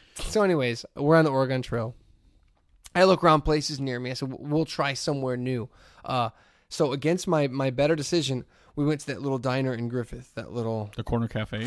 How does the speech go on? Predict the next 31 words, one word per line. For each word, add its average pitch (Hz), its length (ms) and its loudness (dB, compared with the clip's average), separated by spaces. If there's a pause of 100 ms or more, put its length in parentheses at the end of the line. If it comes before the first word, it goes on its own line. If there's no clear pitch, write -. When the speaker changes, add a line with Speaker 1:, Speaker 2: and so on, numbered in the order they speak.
Speaker 1:
I 165 80 4
don't 185 160 2
care 123 140 -2
if - 80 -2
they 123 60 -6
listen 110 180 -8
to 120 80 -12
my 117 60 -10
Speaker 2:
Is 110 60 -4
that 131 60 2
what 143 100 0
it's 156 80 -8
Speaker 1:
podcast. - 40 -6
Speaker 2:
called? 202 380 -6 (120)
Speaker 1:
I 147 60 -6
don't 143 120 0
care 110 140 -8
if 107 80 -14
they 120 60 -14
listen. 117 260 -16
It's - 100 -20
a - 60 -18
little, 147 420 0 (440)
the, 160 340 -2
we'll 202 220 6
call 226 240 2
it 175 80 2
the 147 80 2
No 139 220 4
Hope 117 260 0
Cafe. - 540 -8